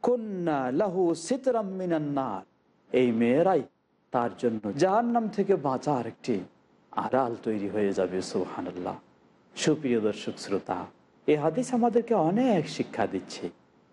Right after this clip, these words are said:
আর এক হাদিসে এসেছে, রাসূল সাল্লাল্লাহু আলাইহি ওয়াসাল্লাম বলেন,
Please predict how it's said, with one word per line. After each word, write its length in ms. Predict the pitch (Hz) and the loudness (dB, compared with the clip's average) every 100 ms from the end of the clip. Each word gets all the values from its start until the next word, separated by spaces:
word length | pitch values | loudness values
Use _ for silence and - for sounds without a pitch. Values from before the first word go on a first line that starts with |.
| _ | _
আর 140 | 95 117 | 0 2
এক 100 | 117 | 0
হাদিসে 360 | 120 117 135 165 | -2 -2 2 4
এসেছে, 460 | 156 196 - 208 101 - _ _ _ - | 4 2 2 0 0 -8 _ _ _ -4
রাসূল 280 | 104 - 101 | -2 0 -2
সাল্লাল্লাহু 560 | - 110 104 107 95 | 0 2 2 2 0
আলাইহি 200 | 107 98 | 0 0
ওয়াসাল্লাম 440 | 104 - 101 98 95 | -2 -2 -2 -2 0
বলেন, 280 | 101 98 | 2 2